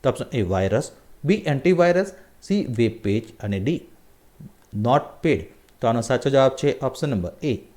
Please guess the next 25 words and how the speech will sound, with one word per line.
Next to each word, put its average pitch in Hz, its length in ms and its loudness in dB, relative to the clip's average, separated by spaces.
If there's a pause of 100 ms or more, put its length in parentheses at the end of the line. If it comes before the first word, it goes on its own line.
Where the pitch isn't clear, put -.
વાયરસ. 110 560 0 (1400)
ત્યારબાદ 196 200 6
છેતાલીસમો 196 520 6
પ્રશ્ન, 208 360 2 (500)
કયું 214 280 6
ફાઇલ 185 440 4
મેનેજમેન્ટ 175 640 4
ટૂલ 135 200 2 (140)
વિન્ડોની 165 480 4
સાથે 185 440 2
આવે 139 240 4
છે? - 220 -8 (600)
તો 151 80 6
ઓપ્શન - 220 0
એ, 135 140 0
કંટ્રોલ 107 380 0
પેનલ, 101 420 0 (160)
બી, 175 260 0
વિન્ડો 127 540 0
એક્સપ્લોરર, 110 500 -2 (320)
સી, - 320 -2
ડેસ્કટોપ 123 840 0
અને 98 160 -2
ડી, 143 220 -2 (140)
નોટપેડ. 156 500 -2